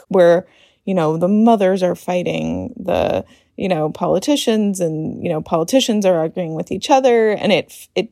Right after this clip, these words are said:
it feels like this kind of cycle in which everyone's just arguing, um, over whether harm reduction works or it doesn't.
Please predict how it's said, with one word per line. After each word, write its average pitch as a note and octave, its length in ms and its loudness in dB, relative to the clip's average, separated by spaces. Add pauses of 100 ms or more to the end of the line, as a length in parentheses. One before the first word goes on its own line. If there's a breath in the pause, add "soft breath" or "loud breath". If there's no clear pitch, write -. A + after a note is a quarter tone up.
(100)
it G3+ 140 -2
feels A3+ 440 2
like F#3 240 2
this D#3+ 260 -4
kind F3+ 240 -4
of D#3 80 -6
cycle F3+ 720 -2
in D3+ 140 -4
which D#3+ 180 -4
everyone's E3+ 540 -2
just - 300 -8
arguing, B3+ 640 0 (480 loud breath)
um, D#3 240 -2
over D#3+ 340 -2
whether D#3 320 2
harm B3 240 4
reduction A3 400 2
works C#4 320 2
or - 160 0
it F3+ 140 -2
doesn't. A3 640 0